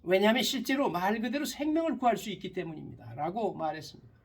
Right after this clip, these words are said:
그것은 삶과 죽음의 차이입니다. 실제로 이달 초 자는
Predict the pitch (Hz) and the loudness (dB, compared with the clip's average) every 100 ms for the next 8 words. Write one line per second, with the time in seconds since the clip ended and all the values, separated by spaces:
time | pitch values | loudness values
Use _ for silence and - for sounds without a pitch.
0 | - - _ _ _ - 165 185 240 185 | -20 -20 _ _ _ -4 2 4 4 0
1 | 190 - 196 190 202 202 190 185 185 185 | -2 4 6 6 6 4 4 -2 0 0
2 | 185 175 147 143 - - - - - - | -2 -6 -6 -8 -14 -20 -20 -20 -20 -20
3 | _ _ _ - - 208 262 240 190 208 | _ _ _ -16 -6 -4 -2 0 2 4
4 | 226 220 269 - 185 196 285 208 220 277 | 2 2 -4 4 8 8 8 2 -2 -6